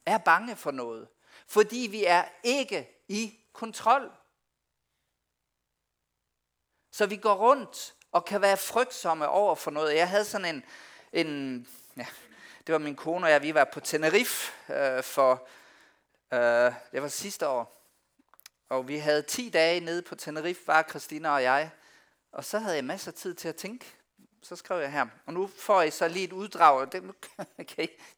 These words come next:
Han er godt nok bange, ham Paul, der, ikke også? "Jeg er bange.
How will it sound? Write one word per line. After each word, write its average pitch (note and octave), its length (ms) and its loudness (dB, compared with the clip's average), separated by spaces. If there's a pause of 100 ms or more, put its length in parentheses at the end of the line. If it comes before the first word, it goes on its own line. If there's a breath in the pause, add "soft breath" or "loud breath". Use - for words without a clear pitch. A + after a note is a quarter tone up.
(720 loud breath)
Han A2+ 160 -4
er A#2 60 -8
godt A2 140 -12
nok A#2+ 140 -12
bange, A#2+ 220 -6
ham A#2 140 -14
Paul, A#2+ 260 -8
der, A#2 260 -10
ikke - 100 -8
også? - 160 -12 (580 loud breath)
"Jeg G#3 300 12
er A3+ 100 10
bange. E3 440 6